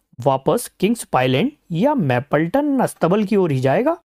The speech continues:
वो इस बंजर जमीन पर इधर उधर क्यों भटकेगा? वो अब तक जरूर देख लिया गया होगा।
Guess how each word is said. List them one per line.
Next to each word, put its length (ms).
वो 100
इस 160
बंजर 400
जमीन 340
पर 220
इधर 300
उधर 280
क्यों 240
भटकेगा? 500
वो 120
अब 140
तक 60
जरूर 380
देख 240
लिया 180
गया 180
होगा। 380